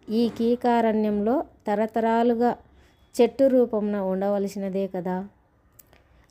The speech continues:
అట్టి నేనెక్కడా, మీ దర్శన భాగ్యం, దర్శన భాగ్యం ఎక్కడ?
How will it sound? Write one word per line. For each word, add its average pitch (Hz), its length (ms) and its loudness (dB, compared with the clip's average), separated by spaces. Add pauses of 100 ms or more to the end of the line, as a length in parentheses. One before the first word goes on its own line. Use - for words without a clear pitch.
(180)
అట్టి 208 440 0
నేనెక్కడా, 208 880 -2 (500)
మీ 220 240 2
దర్శన 185 540 -4
భాగ్యం, 190 640 -4
దర్శన 190 420 0
భాగ్యం 180 580 -2
ఎక్కడ? 160 320 -10